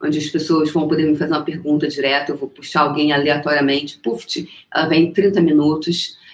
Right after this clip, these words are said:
É, eu não tenho a pretensão de facilitar nem resolver os problemas esgotar todos os problemas de uma pessoa, tá? Isso não é minha, nunca foi minha pretensão. Agora, eu posso fazer uma pergunta que, se você estiver disposta a receber, você pode mudar a sua vida.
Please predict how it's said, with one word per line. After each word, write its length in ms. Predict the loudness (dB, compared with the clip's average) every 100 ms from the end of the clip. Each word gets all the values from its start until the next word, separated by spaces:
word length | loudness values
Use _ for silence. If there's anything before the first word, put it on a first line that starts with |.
| -20 _
É, 540 | 0 2 2 0 0 4
eu 60 |
não 160 | 4 6
tenho 120 | 4
a 60 | 4
pretensão 560 | 4 6 6 6 4
de 80 | 4
facilitar 640 | 4 0 2 0 2 2 2
nem 140 | 2
resolver 360 | 2 2 2 0
os 200 | -2 -6
problemas 760 | 0 2 4 4 2 0 -6 _ -20 -20 -20 -20 _ _ 2
esgotar 640 | 4 2 2 2 0 0
todos 180 | -2 -4
os 100 | -4
problemas 400 | -4 -4 -4 -4
de 60 | -6
uma 100 | -8
pessoa, 500 | -10 -8 -4 -4 -8 _
tá? 200 | -10 -10
Isso 160 | -8 -6
não 120 | -4
é 100 | -2
minha, 180 | -2 0
nunca 260 | -2 -4
foi 340 | -8 -4 -4 -8 _ _ -8
minha 140 | -6
pretensão. 640 | -4 -4 -4 -6 -4 -6 -8 _ -8
Agora, 360 | -4 0 0 0
eu 100 | 0
posso 240 | -2 -2
fazer 140 | 0
uma 120 | 2 2
pergunta 720 | 0 2 2 2 0 -4 -6 -20 _
que, 80 | -6
se 80 | 0
você 200 | 2 2
estiver 200 | 2 0
disposta 380 | 0 0 0 0
a 40 |
receber, 340 | 0 0 -2 -2
você 120 | -2
pode 260 | -2 -2
mudar 460 | -2 0 0 -2 -8
a 80 | -16
sua 200 | -8 -4
vida. 320 | -2 -4 -8